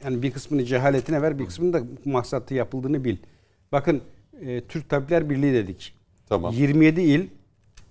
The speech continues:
Speaker 1: burada birliğin olmadığını gösterir. Türk'ü sildik.
Speaker 2: İstifasını
Speaker 1: Birliği de
Speaker 2: istiyor
Speaker 1: sildik.
Speaker 2: başkanın.
Speaker 1: Birliği de sildik.
Speaker 2: Hı hı.
Speaker 1: Türk'ü de sildik. Geriye bir tek tabipler kaldı. Bizim hatamız, hani demiş ya Gazi Mustafa Kemal, "Beni Türk hekimlerine emanet edin." diye.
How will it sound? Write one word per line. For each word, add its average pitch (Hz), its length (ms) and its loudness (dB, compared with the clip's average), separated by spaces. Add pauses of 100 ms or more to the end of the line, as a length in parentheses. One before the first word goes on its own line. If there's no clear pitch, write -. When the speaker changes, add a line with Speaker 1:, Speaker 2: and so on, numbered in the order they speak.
Speaker 1:
burada 143 320 0
birliğin 151 240 4
olmadığını 139 420 2
gösterir. 107 440 -4
Türk'ü 127 320 -10
sildik. 143 360 -2
Speaker 2:
İstifasını 139 400 2
Speaker 1:
Birliği 143 120 8
de 143 60 6
Speaker 2:
istiyor 117 260 2
Speaker 1:
sildik. - 120 6
Speaker 2:
başkanın. 90 400 -6 (480)
Speaker 1:
Birliği 131 360 2
de 165 100 8
sildik. 135 400 -2
Speaker 2:
Hı 90 40 -10
hı. 85 180 -12
Speaker 1:
Türk'ü 139 260 -6
de 147 100 0
sildik. 160 320 -6
Geriye 156 220 0
bir 165 80 -4
tek 160 160 -4
tabipler 139 380 -2
kaldı. 92 360 -6 (480)
Bizim 143 200 4
hatamız, 175 500 2 (840)
hani 135 300 -6
demiş 170 360 0
ya 160 60 -2
Gazi 123 340 0
Mustafa 120 360 -6
Kemal, 107 280 -6
"Beni 135 200 0
Türk 139 200 -12
hekimlerine 139 360 -6
emanet 135 360 -6
edin." 127 280 -4
diye. 175 260 -6